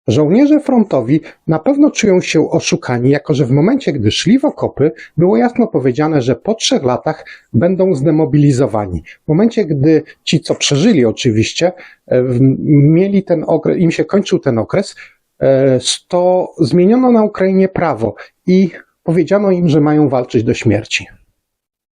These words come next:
W armii i w ogóle w całej Ukrainie kwitnie gigantyczna korupcja. Jednak ekipa Zełańskiego od czasu do czasu musi pokazać,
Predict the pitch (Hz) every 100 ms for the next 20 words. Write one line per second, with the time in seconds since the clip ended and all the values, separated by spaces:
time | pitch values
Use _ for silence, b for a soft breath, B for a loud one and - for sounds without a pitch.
0 | _ _ - - - 196 202 208 202 143
1 | 127 120 131 127 - 175 202 190 - 156
2 | 131 117 120 147 - B B _ - 226
3 | - - 208 208 151 160 170 - 202 -
4 | 185 - 151 123 - - - - 143 165
5 | 190 190 - - 294 254 233 190 - 127
6 | 139 - - 247 - 226 214 190 180 175
7 | 208 - - 214 - 156 165 175 -